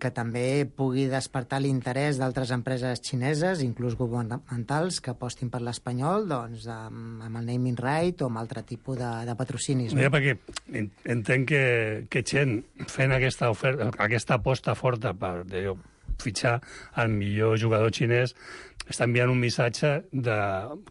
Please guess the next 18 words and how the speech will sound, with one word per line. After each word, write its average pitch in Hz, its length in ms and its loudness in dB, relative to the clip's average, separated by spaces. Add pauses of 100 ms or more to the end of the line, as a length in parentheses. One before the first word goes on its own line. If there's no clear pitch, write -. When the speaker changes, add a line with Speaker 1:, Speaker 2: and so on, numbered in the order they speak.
Speaker 2:
que 120 80 4
els 110 160 2
objectius 120 560 2
són 113 160 2
clars, 135 260 2
o 120 60 0
sigui, 104 400 0 (440)
a 180 140 -2
partir 101 300 2
d'ara 120 280 4 (360)
plantejarà 113 800 2 (140)
als 98 220 0
directius, 101 600 0
als 90 300 -2
respons-, 107 320 -2
als 101 160 0
responsables 113 640 2
del, 117 240 2